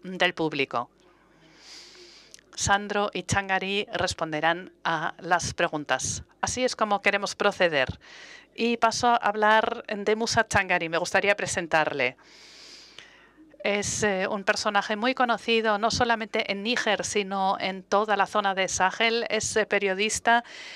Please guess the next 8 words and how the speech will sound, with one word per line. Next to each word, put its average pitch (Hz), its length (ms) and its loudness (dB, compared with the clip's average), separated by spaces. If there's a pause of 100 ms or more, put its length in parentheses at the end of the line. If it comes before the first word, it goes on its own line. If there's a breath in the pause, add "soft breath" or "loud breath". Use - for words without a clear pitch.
(300 loud breath)
que 202 480 2 (260)
escribe 220 760 0
sobre 214 460 4
la 190 640 0
política 214 500 2
neocolonial 196 1040 0
de 185 560 0
Europa 185 580 2